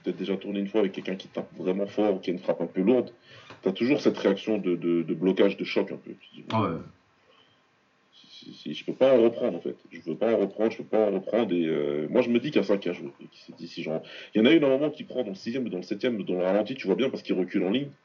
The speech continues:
Speaker 1: et prend l'espèce de crochet un peu long du gauche.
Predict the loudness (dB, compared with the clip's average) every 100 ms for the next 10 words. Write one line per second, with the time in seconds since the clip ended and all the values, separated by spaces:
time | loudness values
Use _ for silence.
0 | _ _ _ _ -8 -2 -2 0 -2 0
1 | -2 -2 0 2 4 4 2 -2 -4 -2
2 | 0 0 4 4 4 0